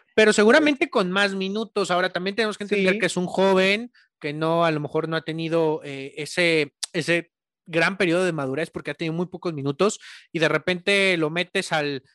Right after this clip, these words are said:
Speaker 1: al ochenta, ochenta y cinco con el equipo empatado, a veces perdiendo, pues también es complicado que le des esa responsabilidad de cambiar el partido a un joven que no tiene esa experiencia, ¿no?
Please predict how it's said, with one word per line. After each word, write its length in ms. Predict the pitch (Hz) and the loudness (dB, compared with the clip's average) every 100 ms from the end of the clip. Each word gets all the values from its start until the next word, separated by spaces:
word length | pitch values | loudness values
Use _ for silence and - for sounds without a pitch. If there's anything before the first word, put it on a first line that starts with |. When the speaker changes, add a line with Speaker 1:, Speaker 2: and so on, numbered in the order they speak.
| _ - | _ -8
Speaker 1:
al 120 | 147 | -6
ochenta, 340 | 151 208 196 | -2 -2 -2
ochenta 260 | 180 170 165 | -4 -4 -4
y 40 | |
cinco 360 | 156 214 196 165 | -4 -6 -6 -6
con 160 | 160 151 | -4 -6
el 80 | |
equipo 240 | 151 190 202 | -6 -4 -4
empatado, 480 | 170 - 226 220 165 | -2 0 0 2 0
a 60 | |
veces 260 | 180 202 - | -2 -6 -8
perdiendo, 500 | 185 165 185 214 262 | -6 -4 -6 -6 -8
pues 120 | - | -10
también 200 | 156 180 | -8 -8
es 100 | 165 | -8
complicado 640 | 175 156 180 190 190 190 | -10 -10 -6 2 2 2
que 80 | 185 | 2
le 120 | 165 | 2
des 140 | 170 151 | 2 2
esa 120 | 170 | 0
responsabilidad 560 | 156 - 143 147 170 | -2 -6 -6 -2 0
de 140 | 180 180 | 0 2
cambiar 360 | 180 160 175 | 0 2 0
el 100 | 190 | 0
partido 360 | 180 165 190 214 | -2 -6 -6 -6
a 40 | |
un 60 | 190 | -4
joven 300 | 180 202 196 | -2 -2 -2
que 100 | 165 | -6
no 120 | 175 | -10
tiene 180 | 170 160 | -8 -8
esa 100 | 151 | -6
experiencia, 640 | - - 262 320 247 175 | -10 -8 -4 -4 0 0
¿no? 180 | 196 | 0